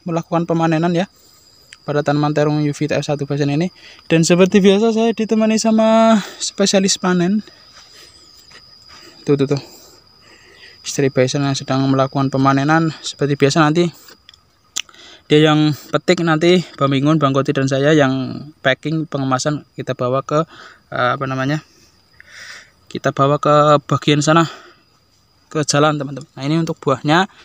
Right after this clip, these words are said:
yang memang, eh, di sini untuk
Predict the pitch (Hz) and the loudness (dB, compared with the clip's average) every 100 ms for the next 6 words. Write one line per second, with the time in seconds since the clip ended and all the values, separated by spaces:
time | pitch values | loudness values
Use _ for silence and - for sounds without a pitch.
0 | _ - _ - - 160 175 196 202 208 | _ -20 _ -20 -6 2 4 4 2 0
1 | 196 - - - 175 175 196 214 214 208 | -2 -4 -14 -4 -2 2 4 6 4 2
2 | 190 - _ _ _ _ _ _ _ _ | -2 -12 _ _ _ _ _ _ _ _
3 | _ - 147 151 151 156 165 170 175 175 | _ -4 2 4 2 -4 -4 -2 0 0
4 | 180 170 | -2 -6